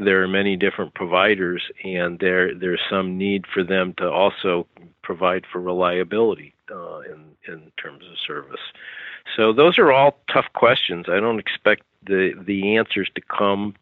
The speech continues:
to mind immediately, nor do I expect it to be easy to find that point of consensus that'll allow us to move forward. All I know is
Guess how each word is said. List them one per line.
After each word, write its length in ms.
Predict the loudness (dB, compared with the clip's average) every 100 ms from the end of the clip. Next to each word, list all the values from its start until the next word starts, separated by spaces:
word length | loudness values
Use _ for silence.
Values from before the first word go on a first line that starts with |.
| -6
to 800 | -2 0 0 0 0 -2 -2 -4 0
mind 600 | 2 2 2 0 -4 -12 -16 -20 -20 -18 -10
immediately, 540 | -4 -2 0 0 0
nor 240 | 2 4
do 100 | 4
I 60 | 4
expect 520 | 2 -2 0 -2 0
it 120 | -4 -4
to 120 | -14 -10
be 120 | -6
easy 720 | -4 -4 -2 -4 -4 -8 -8
to 140 | -8 -6 -2
find 260 | -2 0
that 180 | -2 -4
point 280 | -4 -2 -2
of 140 | -4
consensus 600 | -10 -12 -4 -2 -4 -8 -12
that'll 380 | -10 -10 -6 -2
allow 260 | 0 0 -2
us 80 | -4 -12
to 40 |
move 240 | -14 -14 -14 -4
forward. 400 | -2 -2 -6 -12 _ -20 -20 -20 _
All 140 | 2 4
I 100 | 4
know 320 | 0 -2
is 100 | -2